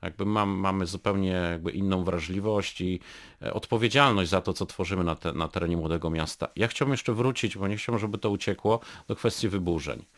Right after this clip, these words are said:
To, to też bardzo często jest, e, podnoszone jako argument, e, e, broniący postępowanie służb konserwatorskich, on, on też jest nie-, e, niewłaściwy i bardzo krzywdzący. E,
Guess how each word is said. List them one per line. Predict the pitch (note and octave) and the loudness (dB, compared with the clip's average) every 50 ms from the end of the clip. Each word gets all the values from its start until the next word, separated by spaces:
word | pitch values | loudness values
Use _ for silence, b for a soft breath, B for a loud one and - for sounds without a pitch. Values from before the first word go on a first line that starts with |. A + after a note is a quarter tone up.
| B B B B B B B B B | B B B B B B B B B
To, | - - - - | -10 -10 -10 -4
to | - D3 D3 | -2 0 2
też | - E3 C#3 C3 | 2 2 2 2
bardzo | B2+ B2+ A#2 A2+ A2+ A2 | 2 0 0 2 0 -2
często | - - A#2 A#2+ A#2 - - A#2 G#2+ | 0 2 2 2 0 0 0 2 4
jest, | G#2 G2 F#2 - - - - | 4 4 2 0 -6 -6 -2
e, | G2 F#2+ G2 F2+ F#2 E2+ | 0 2 4 4 2 2
podnoszone | - - F#2+ F#2 G2 F#2+ F#2 - - G#2+ G#2+ G#2 G2 | 0 -2 -2 0 0 0 0 0 0 0 2 2 2
jako | F2+ E2+ - - F#2 F2 D2+ | 0 0 0 0 0 2 2
argument, | F2 F2 E2+ F2 G2 G2+ G2 F#2 F2+ F2+ E2+ - - - - | 2 0 0 -2 0 0 2 2 2 0 -2 -4 -8 -6 -4
e, | E2+ E2+ E2+ E2+ F2 F2 E2 E2 E2 - _ b b b b b b - - - | -2 0 0 0 0 0 -2 -4 -6 -8 _ b b b b b b -16 -12 -6
e, | F#2 F2 E2 | -4 -4 -2
broniący | D#2+ F#2+ G2 F#2+ G2 F#2+ F#2+ F2+ - - - F#2 F2 E2+ E2+ E2 - | 0 0 2 2 2 2 0 0 -2 -4 -2 0 0 2 0 -2 -4
postępowanie | - - - F#2 E2+ D#2+ F2+ F2 F2+ F#2 F2+ F2 F2 F2 E2+ E2 D#2+ D#2 | -8 -6 -4 -4 -4 -2 -4 -2 0 2 2 2 2 2 2 0 0 -2
służb | D#2 - - G2+ - - | -4 -4 -6 -6 -8 -6
konserwatorskich, | - - E2 - - E2 E2+ E2+ F2 E2+ - E2+ D#2+ - - - G#2+ G2 - - B B B B B | -4 -4 -4 -2 -2 -2 0 0 -2 -2 -2 -4 -4 -4 -6 -6 -6 -6 -6 -10 B B B B B
on, | - B2 - - - | -6 -6 -6 -4 -4
on | C3+ B2 | -4 0
też | - D3+ C#3+ C#3 B2 | 4 4 4 4 4
jest | A#2 - - | 0 0 0
nie-, | A2+ G#2+ F#2+ - - E2+ F#2 G2+ F#2+ F#2 F2+ F2+ | 0 0 0 -2 -4 -2 0 0 2 2 2 2
e, | F2 | 2
niewłaściwy | F2+ G#2+ A2+ A2 A#2 A2 - - - D3 B2+ C3 A2+ | 2 0 0 0 0 -2 -2 -2 -4 -2 0 0 2
i | |
bardzo | G2+ G#2 G2 F#2 F#2 F2 | 2 2 2 2 0 -2
krzywdzący. | - - F#2 F2 E2+ F2+ E2 D#2+ D#2 - - - - - B B B B B B B B B B | -2 -4 -4 0 0 0 0 0 -2 -4 -6 -8 -8 -10 B B B B B B B B B B
E, | - - G2 F#2+ F#2 F2+ E2+ - | -4 0 2 4 4 2 2 -2